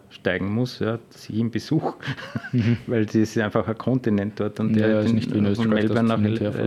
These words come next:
Speaker 2: fährst.
Speaker 1: Springs, ja, ist nicht einfach so ums Eck. Aber ich hab dann den Flieger genommen und bin zu ihm hingeflogen und er war einer, der mit den Ureinwohnern gearbeitet hat.
Speaker 2: Okay, und wie hat man sich
Speaker 1: Seit
Speaker 2: verständigt?
Speaker 1: einundzwanzig Jahre. Äh, ja, übers Zeichnen.
Speaker 2: Schon?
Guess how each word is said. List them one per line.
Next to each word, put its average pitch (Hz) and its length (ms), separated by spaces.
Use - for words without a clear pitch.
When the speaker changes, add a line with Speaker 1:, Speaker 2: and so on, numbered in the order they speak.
Speaker 2:
fährst. - 0
Speaker 1:
Springs, 120 420
ja, 107 140
ist 110 260
nicht 117 180
einfach 107 280
so - 140
ums 117 200
Eck. 117 240
Aber 123 140
ich 139 60
hab 139 60
dann 139 140
den 131 120
Flieger 147 300
genommen 135 440
und 131 100
bin 131 140
zu 135 120
ihm 135 160
hingeflogen 127 880
und 131 160
er 127 300
war 117 220
einer, 123 360
der 123 280
mit 135 280
den 131 160
Ureinwohnern 123 760
gearbeitet 101 680
hat. - 120
Speaker 2:
Okay, 113 200
und 107 140
wie 107 120
hat 98 60
man 107 100
sich 107 140
Speaker 1:
Seit 107 140
Speaker 2:
verständigt? 107 360
Speaker 1:
einundzwanzig - 300
Jahre. 98 280
Äh, 127 360
ja, 131 140
übers 156 260
Zeichnen. 104 540
Speaker 2:
Schon? 151 280